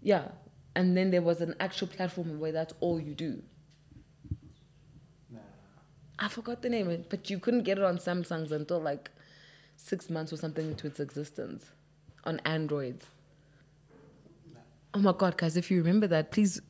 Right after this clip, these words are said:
Speaker 1: <laughs> share the name
Speaker 2: Yeah.
Speaker 1: underneath. But there was a platform like that, and where is it now?
Speaker 2: Yeah.
Speaker 1: There was literally a point when it started, it was very big, and then it just disappeared.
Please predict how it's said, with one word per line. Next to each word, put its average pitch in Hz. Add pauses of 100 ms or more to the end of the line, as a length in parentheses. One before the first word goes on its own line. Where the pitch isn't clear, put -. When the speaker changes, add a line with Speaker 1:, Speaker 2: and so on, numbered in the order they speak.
Speaker 1:
<laughs> -
share 202
the 196
name 196
Speaker 2:
Yeah. 190
Speaker 1:
underneath. 185 (320)
But 254
there 262
was 254
a 233
platform 285
like 196
that, 170
and 175
where 208
is 190
it 180
now? 160 (320)
Speaker 2:
Yeah. - (540)
Speaker 1:
There 240
was 262
literally 262
a 254
point 240
when 202
it 190
started, 214
it 165
was 165
very 240
big, 175 (260)
and 175
then 175
it 165
just 170
disappeared. -